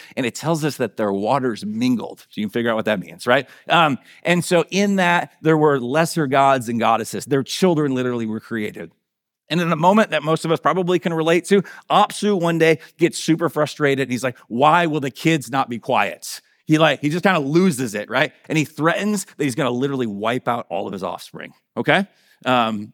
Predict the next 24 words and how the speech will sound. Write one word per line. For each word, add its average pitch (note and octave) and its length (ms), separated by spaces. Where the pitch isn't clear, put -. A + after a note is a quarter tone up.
I A#2 120
won't C3+ 180
ask C3+ 180
for D#3+ 60
a C#3+ 40
show D3 200
of C3+ 80
hands D3+ 180
if C#3 100
you've C#3+ 140
been D3+ 140
there, D3 120
but A#2 140
some E3 140
of C3+ 80
you B2+ 80
are - 20
just B2 120
like, C3+ 140
"Hey, C#3+ 300
I C3+ 100
get E3 280
it," G2+ 180
right? E3 300